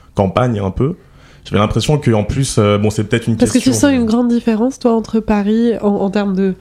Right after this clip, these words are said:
Speaker 2: population,
Speaker 1: Ouais.
Speaker 2: d'énergie, euh,
Speaker 1: Franchement, ouais.
Speaker 2: et, euh, et le soixante-dix-sept.
Speaker 1: Ouais, ouais. Enfin, j'y suis revenu <laughs> aujourd'hui, contraint, euh, parce que j'ai quitté mon école et l'endroit où j'étais. Euh, j'y zone plus.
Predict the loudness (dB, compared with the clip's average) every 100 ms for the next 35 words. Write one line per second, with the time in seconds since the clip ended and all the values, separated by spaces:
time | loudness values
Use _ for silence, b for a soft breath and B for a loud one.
0 | B B -2 -2 2 0 0 0 -2 0
1 | 0 0 0 -2 0 0 0 -2 -6 -12
2 | -10 -6 -4 -4 -2 -2 0 -2 -2 -4
3 | -6 -8 -6 -4 -2 -2 -4 -2 0 0
4 | 0 -2 0 0 2 4 4 4 2 2
5 | 2 2 0 -2 -4 -6 -6 -4 -4 -2
6 | 2 2 2 2 0 0 0 -2 -4 -8
7 | -6 -6 -6 -10 -8 -4 -2 -2 -2 -2
8 | -2 0 0 0 0 0 0 0 0 0
9 | 0 -2 -10 _ B B B B B -2
10 | 0 2 0 0 0 0 0 -4 -6